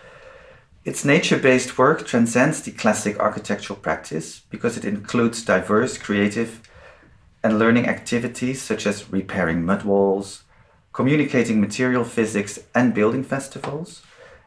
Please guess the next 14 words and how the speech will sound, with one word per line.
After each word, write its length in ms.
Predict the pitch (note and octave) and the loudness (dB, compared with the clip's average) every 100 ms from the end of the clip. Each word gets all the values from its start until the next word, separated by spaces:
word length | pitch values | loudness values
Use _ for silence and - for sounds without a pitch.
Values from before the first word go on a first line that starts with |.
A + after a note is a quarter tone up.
| - | 2
And 160 | C3 | 4
with 180 | B2+ E3 | 4 4
these 200 | C#3 B2 - | 2 -2 0
actions, 680 | D#3+ - - A#2 C#3+ - - | 0 0 0 0 -2 -6 0
ARC 240 | A#2 A#2 A2+ | 4 4 4
helps 460 | A2+ C3 - - | 2 2 0 -8
to 120 | - | -10
cultivate 880 | G#2+ - B2+ C3 A#2+ G#2+ A2 A2 - - - - - _ _ _ - - - | -8 0 0 0 -2 2 2 0 -6 -14 -20 -20 -20 _ _ _ -20 -18 -8
practice-based 840 | - C3+ - A#2+ - G2+ G2+ G2 - | 2 2 4 -2 0 2 4 2 2
knowledge 420 | G#2+ G#2 G2+ - | 2 4 0 -4
and 180 | G2+ F#2+ | -4 -4
skills. 600 | - - - - - - - - - - - - - | -6 -4 -4 -4 -10 -16 -20 -20 -20 -20 -20 -18 -4
And 200 | B2 A2+ | -2 0
currently, 720 | - G3+ G#3 - G2 A#2 - | 2 4 4 4 2 0 -4